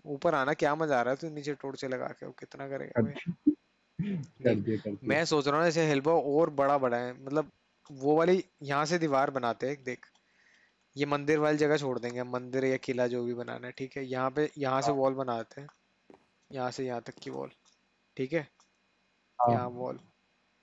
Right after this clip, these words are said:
Speaker 1: और इसको लेकिन
Speaker 2: हाँ।
Speaker 1: ऊपर तक लेके जाए इस पूरी बिल्डिंग को ना, और ये वाली वॉल भी ऊपर तक, एक इतना ही, जितना भी है ना, उसका डबल करे almost,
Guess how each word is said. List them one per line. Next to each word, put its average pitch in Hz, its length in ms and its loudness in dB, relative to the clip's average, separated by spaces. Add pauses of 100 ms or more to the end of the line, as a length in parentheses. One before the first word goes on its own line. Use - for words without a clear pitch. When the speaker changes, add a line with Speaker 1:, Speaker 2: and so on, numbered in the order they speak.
(280)
Speaker 1:
और 151 140 4
इसको 160 280 2
लेकिन 170 260 4
Speaker 2:
हाँ। 175 80 8
Speaker 1:
ऊपर 160 160 2
तक 156 180 2
लेके 156 280 2
जाए 123 240 2
इस 123 120 -4
पूरी 131 320 0
बिल्डिंग 123 320 -4
को 135 60 -2
ना, 156 80 0
और 156 140 0
ये 143 180 4
वाली 143 220 4
वॉल 120 240 2
भी 120 120 -4
ऊपर 123 220 -4
तक, 127 160 -16 (560)
एक 156 280 2 (140)
इतना 165 300 0
ही, 175 100 2
जितना 165 360 2
भी 180 140 4
है 156 120 4
ना, 165 120 4
उसका 160 240 0
डबल 147 460 2 (220)
करे 120 200 -2
almost, 117 460 -10